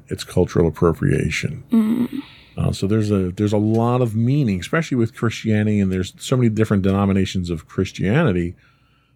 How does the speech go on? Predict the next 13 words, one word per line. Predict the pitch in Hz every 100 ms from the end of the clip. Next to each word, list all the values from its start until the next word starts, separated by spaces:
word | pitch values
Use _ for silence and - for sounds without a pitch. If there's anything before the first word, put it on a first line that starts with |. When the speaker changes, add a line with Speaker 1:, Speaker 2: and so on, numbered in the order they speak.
| _
Speaker 1:
There | 98 110 113 113 113
are, | 104 98 95 92 87 - _ -
there's | 107 104 - -
a | 110
music | 120 127 175 165 104 - -
associated | 98 - 101 101 101 95 92
with | -
certain | - - 110 110 95 90
types | - 92 90 - -
of | 87 85 80 82
denominations, | 87 90 87 87 90 85 - 82 - - - _ _ _ _ _ _ _ -
um, | 82 - - - -
that | 95 90